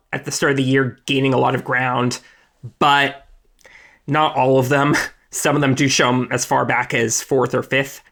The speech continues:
So it's really anyone's guess. I will say, while they are both campaigning as progressives,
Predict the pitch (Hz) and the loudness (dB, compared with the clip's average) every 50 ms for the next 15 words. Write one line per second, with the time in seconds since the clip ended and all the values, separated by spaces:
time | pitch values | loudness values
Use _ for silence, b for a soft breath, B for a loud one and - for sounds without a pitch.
0 | b b - - - 180 156 139 143 147 135 - - _ - 185 180 - - 127 | b b -6 -4 0 2 2 2 2 2 0 -2 -6 _ -2 -2 -2 -2 -4 -2
1 | 127 143 143 139 139 139 143 - 127 131 127 127 131 123 117 - - 135 123 123 | 0 2 2 2 2 2 0 0 0 0 2 2 2 0 0 -2 -4 -4 -2 -2
2 | 123 123 - - - - - B B B - - 185 180 196 247 240 - - 240 | -2 -4 -4 -6 -6 -6 -8 B B B -2 0 0 2 2 2 2 2 0 0
3 | 214 202 196 - - - _ _ _ _ - 139 196 196 185 190 180 131 - - | 2 2 0 0 -2 -8 _ _ _ _ -4 0 2 4 4 4 4 2 -2 -6
4 | - 127 131 - _ _ - 151 165 165 160 165 151 135 151 165 165 143 - 151 | -16 -16 -16 -16 _ _ -2 0 2 4 4 2 2 2 2 2 2 2 2 2
5 | 147 151 156 - - - _ _ _ - _ - - 175 156 - 175 165 156 151 | 2 2 2 -2 -8 -18 _ _ _ -20 _ -4 -2 -2 0 0 0 2 2 0
6 | 151 - 147 127 135 131 131 131 - 160 147 151 - - | 0 0 0 0 0 0 0 0 0 -2 -2 -2 -6 -8